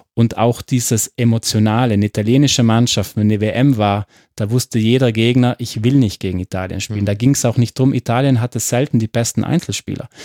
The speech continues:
Speaker 1: Italien hatte auch zweitausendsechs mit Abstand nicht die besten Einzelspieler. Aber
Speaker 2: Aber die
Speaker 1: Ita-
Speaker 2: hatten halt eine sehr gute Haltung.
Speaker 1: Genau, eine Haltung, eine Seele auch. Die, die schaffen es dann oft irgendwie für die paar Wochen so ein Zusammengehörigkeitsgefühl zu kreieren.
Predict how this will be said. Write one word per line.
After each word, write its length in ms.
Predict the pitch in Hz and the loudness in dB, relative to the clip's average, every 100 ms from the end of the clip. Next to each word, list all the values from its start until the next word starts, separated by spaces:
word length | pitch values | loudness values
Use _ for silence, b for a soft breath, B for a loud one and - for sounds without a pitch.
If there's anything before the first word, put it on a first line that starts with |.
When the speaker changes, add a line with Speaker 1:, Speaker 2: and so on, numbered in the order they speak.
| B | B
Speaker 1:
Italien 400 | - - 127 143 | -6 -2 0 2
hatte 200 | 127 123 120 | 2 2 0
auch 100 | - | -2
zweitausendsechs 640 | - 123 - 160 - - - | -2 -2 0 -2 -4 -12 0
mit 220 | 127 127 | 0 0
Abstand 420 | 175 - - 160 | -4 -4 0 2
nicht 180 | 117 - | 2 0
die 60 | 110 | -4
besten 300 | 107 - - | -4 -4 -4
Einzelspieler. 600 | 98 95 101 - 98 104 | -4 -4 -8 -6 -6 -2
Aber 120 | 113 | 0
Speaker 2:
Aber 80 | 120 | 2
die 80 | 117 | 2
Speaker 1:
Ita- 100 | 113 | 2
Speaker 2:
hatten 120 | 131 120 | 2 0
halt 120 | 123 | 2
eine 100 | 117 | 0
sehr 140 | 120 117 | 0 -2
gute 260 | 135 131 | -2 0
Haltung. 360 | 120 143 - 82 | 0 0 -2 -2
Speaker 1:
Genau, 220 | 151 143 | 2 2
eine 180 | 123 107 | 2 2
Haltung, 400 | 117 165 - 175 | 2 0 2 2
eine 100 | 147 120 | 2 2
Seele 460 | - 156 165 107 | 2 2 2 2
auch. 180 | 92 95 | -2 -6
Die, 180 | - 117 - - | -6 -8 -6 -6
die 60 | |
schaffen 340 | - 143 165 160 | -2 0 2 0
es 100 | 147 | 2
dann 160 | 139 | 0
oft 260 | 135 156 - | 0 -2 -2
irgendwie 260 | 147 143 135 | 2 2 0
für 180 | 139 | -4
die 120 | 131 165 | -4 -4
paar 220 | 143 135 | -2 0
Wochen 300 | 143 - 151 | 0 0 0
so 280 | 139 147 147 | 0 2 4
ein 180 | 139 - - - - 147 180 123 | 2 0 -8 -6 -2 0 0 0
Zusammengehörigkeitsgefühl 960 | 104 104 107 - 104 - 113 - 117 | 0 -2 -4 -4 -6 -6 -10 -4 -4
zu 160 | 123 123 | -4 -8
kreieren. 420 | - 117 120 170 | -6 -2 0 0